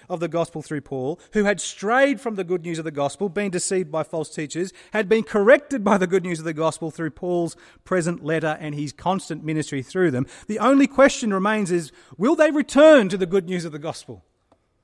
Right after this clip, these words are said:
Do you know the answer is, uh, we don't know from the Bible how they responded? It's kind of left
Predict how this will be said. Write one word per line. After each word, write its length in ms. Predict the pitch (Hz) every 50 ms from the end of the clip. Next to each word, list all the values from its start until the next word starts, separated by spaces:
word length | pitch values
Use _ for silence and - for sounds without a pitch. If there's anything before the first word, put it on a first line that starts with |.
| _ _ _ _ _ _ _ _ _ _ _ _ _ _ _ _ _ _ _ _ _ _ _ _ _ _ _ _ _ _ _ _ _ _ _
Do 80 | - 247
you 40 | 269
know 60 | 262
the 100 | 240 208
answer 220 | 233 233 - 247
is, 160 | 240 220 190 -
uh, 100 | - 190 - _ - -
we 120 | 170 202
don't 200 | 214 247 233 202
know 260 | 190 202 247 285 269 _ _ _ _ _ _ _ _ _ _ _ _ _
from 160 | - 214 208
the 60 | 196
Bible 320 | 170 190 190 196 208 220 190
how 120 | 175 196
they 120 | 196 202 190
responded? 500 | 190 175 - - 190 190 208 254 - - _ _ _ _ _ _ _ -
It's 100 | - -
kind 180 | - 247 247
of 100 | 226 180 202
left 320 | 214 - 110 - - _